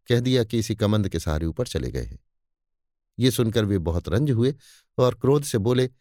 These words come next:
कि सब काम लड़कपन और नादानी का किया करते हैं, उन्हें बहुत जल्द ऊपर से बुला लो। मैंने आपको कई दफे पुकारा मगर आप न बोले, तब उन्होंने घुड़क के कहा कि क्यों व्यर्थ देर कर रहे हो, तुम खुद ऊपर जाओ और जल्द बुला लाओ।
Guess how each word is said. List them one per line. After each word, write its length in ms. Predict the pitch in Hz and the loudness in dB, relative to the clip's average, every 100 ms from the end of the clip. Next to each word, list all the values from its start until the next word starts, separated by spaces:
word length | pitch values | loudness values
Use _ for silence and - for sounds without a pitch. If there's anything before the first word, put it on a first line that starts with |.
| _ _ - | _ _ -2
कि 80 | 117 | -2
सब 320 | - 147 143 | 0 -2 0
काम 240 | 127 123 | 0 2
लड़कपन 400 | 104 135 - 113 | 2 0 0 0
और 80 | 110 | 2
नादानी 380 | 95 101 131 156 | 2 2 2 0
का 120 | 101 | -2
किया 240 | - 78 | -2 -2
करते 260 | - 69 - | -2 -6 -8
हैं, 180 | 57 - _ _ _ _ | -14 -18 _ _ _ _
उन्हें 180 | 98 113 | 0 2
बहुत 180 | 95 123 | 2 0
जल्द 240 | 90 139 | 0 0
ऊपर 220 | 135 110 95 | 0 0 -4
से 100 | 71 | -2
बुला 220 | 76 69 | -2 -4
लो। 180 | - _ _ _ _ _ _ _ _ - | -6 _ _ _ _ _ _ _ _ -2
मैंने 180 | 147 170 | 2 2
आपको 240 | 156 - | 2 -2
कई 160 | - 135 | -2 0
दफे 280 | 123 101 151 | 2 0 -2
पुकारा 400 | 131 - 95 139 | -2 0 0 2
मगर 280 | 139 110 107 | 0 0 0
आप 140 | 92 | 0
न 100 | 120 | 0
बोले, 300 | 127 98 123 | 0 0 0
तब 200 | 143 113 | 0 0
उन्होंने 280 | 101 101 104 | 2 2 0
घुड़क 320 | 80 98 139 | 0 0 0
के 140 | - 107 | -2 -2
कहा 240 | 101 120 147 _ _ _ _ - | 0 0 -4 _ _ _ _ 0
कि 260 | 123 107 - _ - | 0 0 -10 _ 0
क्यों 200 | 147 131 | 2 4
व्यर्थ 280 | 123 - 95 | 2 0 0
देर 220 | 123 123 | 0 2
कर 160 | 104 | 0
रहे 180 | 95 117 | 2 2
हो, 260 | 139 80 - _ _ _ _ _ _ - | 0 -2 -8 _ _ _ _ _ _ -2
तुम 140 | 110 | 0
खुद 200 | 107 131 | 2 2
ऊपर 240 | 123 113 107 | 2 0 2
जाओ 160 | 127 | 2
और 100 | 113 | 2
जल्द 200 | 123 131 | 0 -2
बुला 200 | 76 60 | -2 -6
लाओ। 140 | - | -10